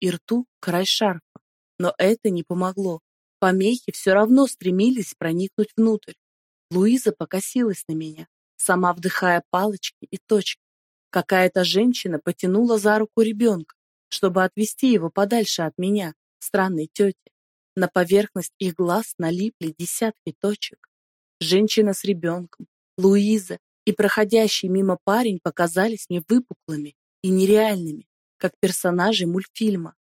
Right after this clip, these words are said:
Глубокие морщины, желобки на ногтях,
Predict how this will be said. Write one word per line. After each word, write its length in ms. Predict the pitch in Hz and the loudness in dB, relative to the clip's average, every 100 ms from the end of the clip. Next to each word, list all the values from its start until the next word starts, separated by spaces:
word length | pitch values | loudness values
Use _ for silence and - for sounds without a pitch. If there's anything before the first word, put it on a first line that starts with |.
| _ _ | _ _
Глубокие 640 | 170 185 180 254 - 214 175 | 0 2 4 0 0 -2 0
морщины, 720 | 170 - - 175 180 175 165 _ _ - | -2 -2 -4 -2 -4 -6 -10 _ _ -4
желобки 600 | 175 185 180 - - 196 | 2 4 2 -2 -2 2
на 120 | 196 | 2
ногтях, 600 | 185 175 - 180 165 | 0 -4 -8 -8 -8